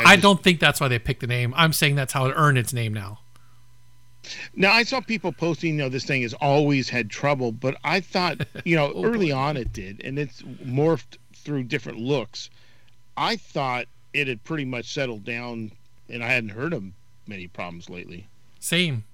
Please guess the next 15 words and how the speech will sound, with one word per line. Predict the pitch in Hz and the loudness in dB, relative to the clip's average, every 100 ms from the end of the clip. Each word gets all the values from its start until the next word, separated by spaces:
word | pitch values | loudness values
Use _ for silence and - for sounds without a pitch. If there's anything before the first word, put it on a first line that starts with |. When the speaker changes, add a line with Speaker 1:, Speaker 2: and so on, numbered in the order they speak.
| - | -14
Speaker 1:
same. | - 147 131 110 - - - - - - - - - - - - - - - - 165 - | -8 -6 -6 -8 -12 -20 -20 -20 -20 -20 -20 -20 -20 -20 -20 -20 -20 -18 -14 -12 -12 -4
Speaker 2:
But, | 175 - | -2 0
you | 185 | 0
know, | 180 | 0
people | - 160 151 | -2 -2 -2
have | 131 | -6
to | 131 | -8
bring | 120 120 | -10 -8
up | 113 104 | -8 -10
old | 104 101 | -12 -10
shit | - 95 | -12 -12
all | 85 80 | -12 -14
the | 87 | -14
time, | 117 92 92 | -12 -10 -10
so | - 104 | -10 -12